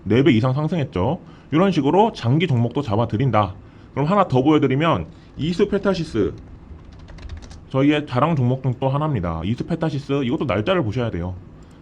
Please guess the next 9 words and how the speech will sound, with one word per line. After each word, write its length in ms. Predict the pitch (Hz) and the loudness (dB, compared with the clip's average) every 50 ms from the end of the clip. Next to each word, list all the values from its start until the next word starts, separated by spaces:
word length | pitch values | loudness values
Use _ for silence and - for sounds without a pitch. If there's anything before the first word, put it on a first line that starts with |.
| - - | -20 -6
기가 220 | - 143 175 202 | 0 2 4 4
막힙니다. 520 | 165 127 - - 156 143 117 104 90 87 - - | 4 4 2 0 -2 0 0 0 -2 -2 -6 -6
이월 280 | - 117 139 - 131 120 | -2 2 4 4 4 4
이십사 380 | 113 - - - - 92 92 101 | 2 0 -2 -6 -4 -2 0 0
일, 180 | 98 90 85 - - - - - - - - - - - - - - - | 0 0 -2 -6 -12 -20 -20 -20 -20 -20 -20 -20 -20 -20 -20 -18 -8 -2
이월 220 | 117 143 147 120 | 0 2 2 2
이십사 300 | 131 135 - - 104 107 | 0 -4 -4 -2 0 0
일에 160 | 131 147 131 | 2 2 0
드렸죠. 520 | - 92 104 113 - 98 92 104 139 175 | -2 -2 -4 -4 -2 -2 -2 0 -2 -4